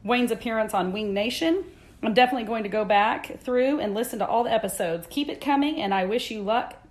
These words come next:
and progress with your tough World of Outlaw career."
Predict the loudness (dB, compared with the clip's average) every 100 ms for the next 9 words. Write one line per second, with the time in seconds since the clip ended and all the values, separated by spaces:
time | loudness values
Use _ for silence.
0 | -20 -20 _ -8 -8 0 0 2 0 0
1 | -2 -6 -14 _ -20 -20 -20 _ _ _
2 | _ -10 -8 -8 -10 -6 -6 -6 -10 -8
3 | -6 -4 -4 -4 -8 -10 -16 -14 -16